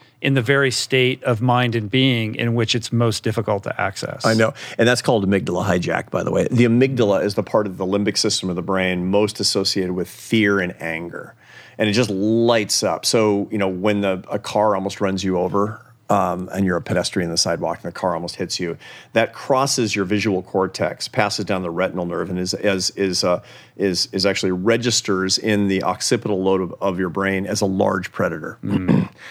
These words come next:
Speaker 2: So what that does is it sends a signal to your amygdala, just lights up the amygdala that says, "Alarm, you're about to be eaten by this enormous predator, attacked by this enormous predator." That sends a signal through the, through the,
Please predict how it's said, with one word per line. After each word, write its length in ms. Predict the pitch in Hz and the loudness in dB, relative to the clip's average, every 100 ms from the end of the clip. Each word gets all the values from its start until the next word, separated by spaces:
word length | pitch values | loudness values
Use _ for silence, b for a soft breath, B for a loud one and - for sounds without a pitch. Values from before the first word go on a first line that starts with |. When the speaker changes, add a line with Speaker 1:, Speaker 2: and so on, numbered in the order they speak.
| B | B
Speaker 2:
So 140 | - | 0
what 140 | 104 113 | 2 2
that 100 | 113 | 2
does 140 | 123 101 | 2 2
is 40 | |
it 40 | 87 | 0
sends 200 | 107 95 | -2 0
a 60 | |
signal 520 | - - 160 131 113 | 2 4 2 2 0
to 140 | 101 110 | 0 -2
your 160 | 92 | -2
amygdala, 580 | 90 113 110 95 - 107 b b b b - | 0 0 0 -2 -6 -10 b b b b -8
just 160 | 101 | -4
lights 380 | 92 117 160 147 | 0 2 2 2
up 120 | 135 | 0
the 120 | 120 110 | 2 0
amygdala 600 | 104 107 95 92 95 - | 2 0 0 -4 -4 -4
that 80 | 101 | 0
says, 180 | 113 98 | 0 0
"Alarm, 800 | 110 107 101 120 117 101 101 110 110 | 0 2 4 2 4 2 0 -2 0
you're 120 | 117 | 2
about 180 | 110 110 | 2 0
to 40 | |
be 160 | 101 98 143 | -2 -2 -2
eaten 240 | 143 120 | 0 2
by 140 | 95 90 | 2 2
this 180 | 95 | -2
enormous 280 | 101 92 87 | -2 -2 -2
predator, 340 | - 107 92 85 | 0 0 0 -2
attacked 360 | 90 113 107 | -2 0 0
by 60 | - | -4
this 180 | 90 - | -8 -6
enormous 320 | 90 90 87 | -4 -2 -4
predator." 420 | - 90 85 78 B B B | -2 -2 -2 -4 B B B
That 180 | 120 127 | 0 2
sends 200 | - 131 | 2 0
a 60 | 120 | 0
signal 300 | - 110 98 | -2 0 -2
through 180 | - 117 | 0 2
the, 240 | 104 92 | 2 2
through 260 | - - 107 | -2 2 2
the, 260 | 92 78 | 2 -2